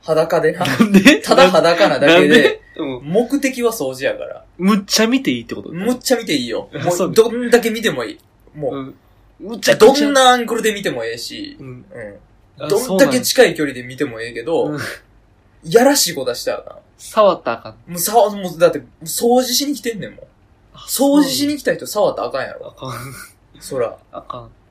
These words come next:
Speaker 1: せやろ。
Speaker 2: 手伝うぐらいはできるかもしれん。
Speaker 1: 手伝ってもいいよ。
Speaker 2: 手伝って。
Speaker 1: 手伝ってもいいけど、もう、そこで
Speaker 2: 触れたらあかん。
Speaker 1: 触ってもうた日にはもうよ。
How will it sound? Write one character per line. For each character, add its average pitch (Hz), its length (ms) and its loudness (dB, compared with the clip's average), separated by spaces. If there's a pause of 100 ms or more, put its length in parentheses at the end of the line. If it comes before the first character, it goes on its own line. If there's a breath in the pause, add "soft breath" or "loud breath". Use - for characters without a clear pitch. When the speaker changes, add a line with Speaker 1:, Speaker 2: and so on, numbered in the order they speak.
(220)
Speaker 1:
せ - 180 -6
や 113 60 -4
ろ。 - 200 -16 (180)
Speaker 2:
手 277 100 -2
伝 277 280 0
う 262 60 -4
ぐ 240 80 -8
ら 185 80 -4
い - 20 -4
は 117 60 -6
で 123 100 -12
き - 60 -12
る 147 80 -16
か - 60 -20
も - 80 -20
し - 60 -20
れ 117 60 -20
ん。 113 40 -16
Speaker 1:
手 254 100 -4
伝 254 260 0
っ 240 40 -4
て - 180 -6
も 180 120 -6
い - 140 -12
い - 20 -20
よ。 - 180 -16 (260)
Speaker 2:
手 - 80 -20
伝 170 100 -12
っ - 20 -20
て。 - 180 -10
Speaker 1:
手 226 140 -12
伝 247 120 4
っ 240 80 -10
て 214 120 -6
も 165 120 -8
い 147 120 -10
い 175 40 -14
け 156 100 -4
ど、 120 80 -10
も 160 580 -10
う、 165 40 -16
そ - 140 -10
こ - 60 -12
で 220 40 2
Speaker 2:
触 190 100 0
れ - 60 -2
た 139 120 -10
ら 117 80 -10
あ 113 60 -16
か - 140 -20
ん。 - 40 -20 (260)
Speaker 1:
触 202 380 0
っ 202 80 -12 (160)
て 202 100 -8
も 180 200 -4
う - 20 -12
た 156 80 -6
日 - 180 -14
に 135 120 -12
は - 140 -16
も 135 300 -12
う 110 60 -10
よ。 - 100 -16